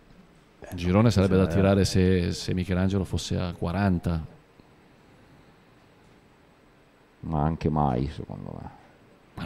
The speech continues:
Speaker 1: no, vabbè, se lui fosse a due tiri, mm, puoi prenderti un rischio, visto che a te manca il rosso.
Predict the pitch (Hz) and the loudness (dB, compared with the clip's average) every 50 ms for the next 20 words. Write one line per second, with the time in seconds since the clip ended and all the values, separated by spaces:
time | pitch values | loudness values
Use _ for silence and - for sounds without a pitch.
0 | - - - 76 - 62 - - - 80 82 85 - - - - - - - - | -12 -12 -14 -16 -14 -14 -16 -14 -12 -8 -6 -6 -8 -8 -12 -20 -20 -20 -16 -12
1 | - 80 82 85 - - 82 80 - - 82 82 98 107 101 - 85 95 104 104 | -8 -4 -4 -4 -2 -2 -6 -6 -4 -6 -4 0 0 0 0 0 0 2 2 2
2 | 104 98 - - - 55 71 73 - - - - 78 78 - - 98 107 107 98 | 2 0 -2 -8 -12 -12 -12 -12 -14 -14 -8 -6 -6 -4 -2 0 4 4 4 4
3 | 85 - 95 95 92 87 95 95 90 - - 98 92 92 90 - - 90 92 85 | 4 2 2 2 2 2 2 0 0 0 -2 -2 0 0 -2 -2 -4 -6 -6 -4
4 | - 92 90 90 87 87 85 - - 87 82 80 80 82 82 82 85 87 85 76 | -2 -2 0 0 0 0 -2 -2 -2 -2 -2 -2 -2 -4 -4 -4 -6 -6 -8 -8
5 | - - - 85 78 | -8 -8 -8 -8 -8